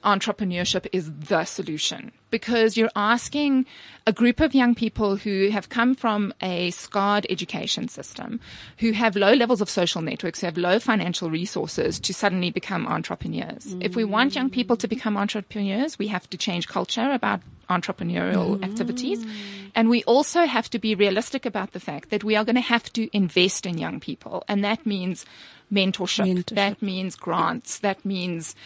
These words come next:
Speaker 1: um, um, entrepreneurship grants. It means resou-, financial and, um, and social resources that young people need. And that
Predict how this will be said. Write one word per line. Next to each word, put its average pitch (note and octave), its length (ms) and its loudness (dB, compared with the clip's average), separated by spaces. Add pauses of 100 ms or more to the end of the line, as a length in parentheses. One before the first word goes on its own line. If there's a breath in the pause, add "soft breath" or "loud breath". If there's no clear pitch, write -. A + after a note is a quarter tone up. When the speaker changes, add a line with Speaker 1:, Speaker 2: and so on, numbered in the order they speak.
(260 loud breath)
Speaker 1:
um, F3+ 240 0
um, F#3+ 200 -2 (120)
entrepreneurship F3+ 720 0
grants. D#3+ 400 -2
It - 140 -6
means F3 400 -2 (360 loud breath)
resou-, A3 440 2
financial G#3+ 680 2
and, F3+ 440 -2
um, F3 500 -4
and F#3 140 -4
social F#3 340 -2
resources - 680 -4
that - 180 -8
young D3+ 160 -4
people F3+ 260 -6
need. G3 160 -2
And C4 100 4
that F4 140 0